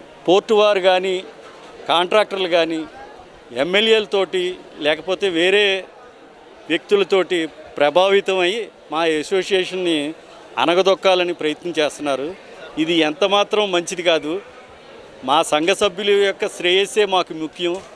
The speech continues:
మేమందరం ఒక మాటగా ప్రెసిడెంట్ బాడీలో సెక్రటరీ గారు, ట్రెజరర్ గారు, ఒక వైస్ ప్రెసిడెంట్ గారు, ఇంకొక వైస్ ప్రెసిడెంట్ గారు రాజీనామా చేసి ఉన్నారు.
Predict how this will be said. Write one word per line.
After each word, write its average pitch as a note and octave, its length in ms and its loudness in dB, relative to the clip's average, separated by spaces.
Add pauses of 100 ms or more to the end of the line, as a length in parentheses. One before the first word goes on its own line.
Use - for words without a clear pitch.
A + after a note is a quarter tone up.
(220)
మేమందరం D#3 500 0
ఒక F3+ 240 2
మాటగా E3+ 600 0 (600)
ప్రెసిడెంట్ E3+ 440 -4
బాడీలో F#3 1500 -2 (540)
సెక్రటరీ F3+ 480 -2
గారు, F#3+ 400 2 (640)
ట్రెజరర్ E3 420 2
గారు, F3+ 460 2 (380)
ఒక C#3 140 -4
వైస్ C#3+ 380 0
ప్రెసిడెంట్ F#3+ 380 0
గారు, F3+ 380 0 (380)
ఇంకొక E3 320 -2 (460)
వైస్ D#3+ 240 0
ప్రెసిడెంట్ F3 360 -2
గారు E3+ 480 0
రాజీనామా F#3 600 2 (100)
చేసి F3+ 260 -6
ఉన్నారు. D#3+ 720 -4